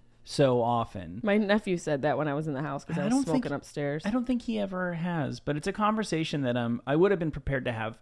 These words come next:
Speaker 1: pre-legalization in a way. Uh, if the, hey, it's no big deal. If you can handle being around somebody having a beer, you can be around somebody smoking some weed. But now I'm, like, super duper ready for it. I wouldn't, I wouldn't, you and I were talking about this very briefly before we started rolling,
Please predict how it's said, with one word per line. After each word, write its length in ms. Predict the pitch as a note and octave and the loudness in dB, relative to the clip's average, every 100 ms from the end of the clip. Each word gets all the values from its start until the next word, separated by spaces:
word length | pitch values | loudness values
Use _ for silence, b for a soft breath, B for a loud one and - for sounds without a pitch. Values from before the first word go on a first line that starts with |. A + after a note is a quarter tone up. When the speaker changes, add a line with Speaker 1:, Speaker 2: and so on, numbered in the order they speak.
| - | -14
Speaker 1:
pre-legalization 1400 | - B2 B2+ C#3+ C3+ - D3 D3 D3+ D#3 D#3 D#3 D#3+ E3 | -6 -4 -2 -4 -8 -10 -6 -4 -2 -2 -2 -4 -4 -4
in 120 | D3+ | -2
a 60 | C#3 | -2
way. 380 | C#3 C#3+ D3+ - G#4+ | 0 0 0 -6 -8
Uh, 100 | - - | -10 -8
if 120 | C#3+ C#3 - | -10 -10 -10
the, 80 | B2+ | -10
hey, 180 | B2 A#2 | -6 -8
it's 140 | - | -6
no 120 | A#2 | -8
big 160 | A2+ A2+ | -8 -8
deal. 280 | A2+ A#2+ A#2+ | -4 -4 -4
If 60 | - - | -8 -12
you 100 | A#2+ | -10
can 140 | A#2+ | -6
handle 200 | A2 A2 | -6 -6
being 200 | A2 A2 | -4 -4
around 200 | A2 A2+ | -2 -4
somebody 240 | - A2+ A#2 | -8 -8 -6
having 220 | A2 A2+ | -6 -8
a 60 | |
beer, 180 | A2 A#2 | -8 -4
you 120 | A#2 | -4
can 140 | A#2 A2+ | -4 -4
be 120 | A2 | -4
around 200 | A2 G#2+ | -6 -6
somebody 280 | - G#2 G#2+ | -6 -6 -8
smoking 420 | - G#2+ A2 A2 | -8 -10 -8 -10
some 220 | - G#2 | -8 -8
weed. 200 | G#2 B2+ A#2+ | -6 -6 -6
But 100 | F2 | -4
now 220 | B2 D2 | -4 -4
I'm, 100 | C#2 | -10
like, 180 | B1+ - | -14 -10
super 240 | G#2+ G2+ | -8 -8
duper 400 | F#2+ G#2 A#2+ A#2+ | -10 -8 -6 -6
ready 220 | A#2+ B2+ C3 | -6 -6 -4
for 260 | C#3+ C#3+ | -4 -2
it. 120 | D3 - B B B B | -4 -8 B B B B
I 80 | A3+ | 4
wouldn't, 320 | C4+ A#3 - - b b b | 4 0 -2 -12 b b b
I 60 | G3+ | 2
wouldn't, 260 | A3+ A#3 | 4 2
you 200 | F#3+ G#3 | 0 2
and 80 | A3 | 2
I 80 | F#3+ | 2
were 60 | F#3 | 2
talking 160 | F3 | 2
about 100 | D#3+ | 0
this 100 | D3+ | -2
very 140 | D3 C#3 | 0 0
briefly 340 | C#3 C3+ C#3 | 0 -2 -2
before 280 | B2+ - B2+ | -4 -4 -2
we 80 | C3 | -2
started 240 | - A#2+ | -4 -4
rolling, 540 | A2+ D3 D#3 C#3 A#2+ | 0 2 4 4 2